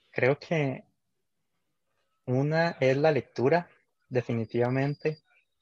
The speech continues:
Creo que ese es un hábito que he mejorado un montón y que justamente me ayuda a mejorar otros hábitos y otras formas, empezando por la forma de pensar.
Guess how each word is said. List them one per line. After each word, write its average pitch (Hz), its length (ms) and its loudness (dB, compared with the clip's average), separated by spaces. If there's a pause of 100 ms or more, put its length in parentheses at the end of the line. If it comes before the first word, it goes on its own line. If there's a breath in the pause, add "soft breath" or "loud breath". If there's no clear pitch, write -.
(160)
Creo 117 180 -2
que 131 100 0
ese 131 120 0
es 127 80 -4
un 135 100 0
hábito 131 260 -2
que - 120 -6
he - 20 0
mejorado 120 500 0
un 139 140 0
montón 139 580 2
y 127 120 -4
que 104 680 -2 (1900)
justamente 135 520 0
me 131 80 -2
ayuda 117 260 2
a 131 60 2
mejorar 110 560 0
otros 123 420 0
hábitos 123 340 -10
y 113 60 -16
otras 113 480 -8
formas, 127 400 -4 (1120)
empezando 120 420 0
por 127 140 2
la 117 80 2
forma 120 260 -2
de 127 60 0
pensar. - 440 -2